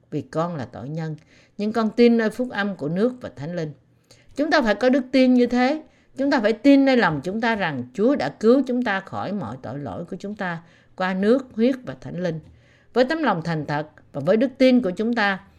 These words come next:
chúng ta phải hiệp nhất chính chúng ta với lẽ thật được bày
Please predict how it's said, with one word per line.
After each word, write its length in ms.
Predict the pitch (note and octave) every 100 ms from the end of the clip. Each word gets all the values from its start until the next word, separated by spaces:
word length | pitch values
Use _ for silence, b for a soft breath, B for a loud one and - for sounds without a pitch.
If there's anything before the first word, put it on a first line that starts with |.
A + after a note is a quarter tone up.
| b b
chúng 160 | C4+ C#4+
ta 100 | C4+
phải 140 | C#4
hiệp 260 | B3+ D#3+ F3
nhất 240 | A3+ D4+ -
chính 220 | - C#4+ E4
chúng 220 | C#4+ C#4+
ta 160 | B3
với 140 | A3 B3+
lẽ 160 | D#3+
thật 240 | E3 D#3 C#3+
được 220 | - D3 E3
bày 180 | C#3